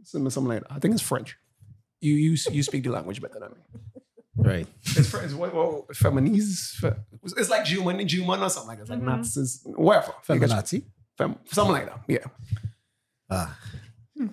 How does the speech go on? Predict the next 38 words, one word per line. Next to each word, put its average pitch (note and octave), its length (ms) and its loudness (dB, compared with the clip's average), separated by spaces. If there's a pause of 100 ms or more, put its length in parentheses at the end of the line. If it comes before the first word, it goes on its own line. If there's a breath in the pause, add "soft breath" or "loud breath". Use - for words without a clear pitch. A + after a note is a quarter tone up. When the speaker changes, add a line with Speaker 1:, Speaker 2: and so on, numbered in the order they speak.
(140)
Speaker 2:
Good D#3+ 120 2
Speaker 1:
So F3+ 60 6
Speaker 2:
stuff. C4+ 200 2 (720)
Speaker 1:
the E3 80 4
plight B3 300 4
has F#3 200 2
not D#3+ 200 0
changed B3+ 360 -4
for C#3+ 60 0
women. - 280 -10
The C#3 40 -14
plight D#3+ 200 -8
has C3+ 120 2
changed D3 240 -6
for A2 100 -2
men D#3 180 -2
'cause D#3 240 -6
we, A#2 260 0 (240)
we E3 140 0
always F#3 200 6
wanted C#3+ 240 4
the D#3+ 60 2
same D3 240 -4
thing. C#3+ 160 -4
However, B2+ 600 2
social, D#3+ 720 0
sociology, C3 640 -4
psychology C3 560 -2
has D3+ 140 -2
changed A#2 360 -4
over G#2 140 -6
the F#2+ 100 -6
course - 280 -4
of - 120 -8
the - 60 -4
last - 200 -6
fifty - 220 -18
years. D3 420 -8